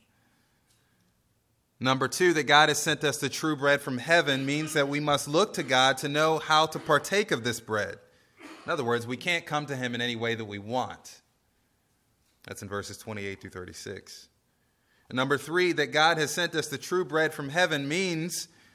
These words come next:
that with this bread we have eternal security. That is a promise that we will find nowhere else.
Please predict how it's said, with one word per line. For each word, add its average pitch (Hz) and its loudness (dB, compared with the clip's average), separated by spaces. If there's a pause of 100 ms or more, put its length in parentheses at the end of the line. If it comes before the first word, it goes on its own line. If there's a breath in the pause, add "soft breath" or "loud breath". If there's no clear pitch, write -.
(600 soft breath)
that 120 -4
with 147 -2
this 190 0
bread 117 0
we 143 -6
have 120 -4
eternal 113 -12
security. 87 -16 (1300)
That 107 -8
is 101 -10
a 90 -14
promise 113 -6
that 101 -10
we 107 -10
will 107 -8
find 95 -8
nowhere 101 -8
else. 85 -16